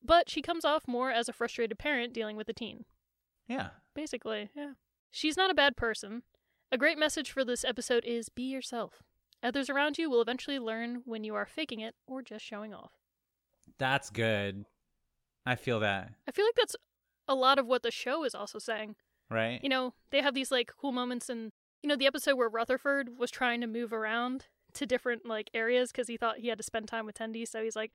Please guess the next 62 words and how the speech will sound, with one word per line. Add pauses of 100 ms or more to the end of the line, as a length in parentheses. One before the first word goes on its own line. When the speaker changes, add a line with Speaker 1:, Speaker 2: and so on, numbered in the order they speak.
(140)
Speaker 1:
"Can't
be
in
engineering,
let's
try
this,
let's
try
this." (560)
Every
place
when
he
said
he
had
to
leave,
they
were
so
supportive. (160)
They're
like,
"Yeah,
Speaker 2:
Right.
Speaker 1:
find
out
what
you
wanna
do,
no
matter
what,
you're,
like,
you're
helping
the
ship. (240)
You'll
just
be
somewhere
else." (200)
Speaker 2:
Uh-huh.
Speaker 1:
So
I'm
like, (100)
"This
show
is
so
nice.
You
never
see
that
in
another